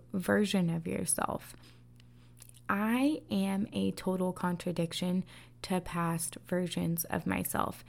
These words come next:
and I am so grateful for that. That means I am changing, I am evolving, and I am willing to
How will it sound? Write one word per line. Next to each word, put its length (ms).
and 260
I 520
am 160
so 680
grateful 500
for 240
that. 320
That 340
means 580
I 460
am 140
changing, 720
I 120
am 240
evolving, 840
and 140
I 80
am 380
willing 720
to 580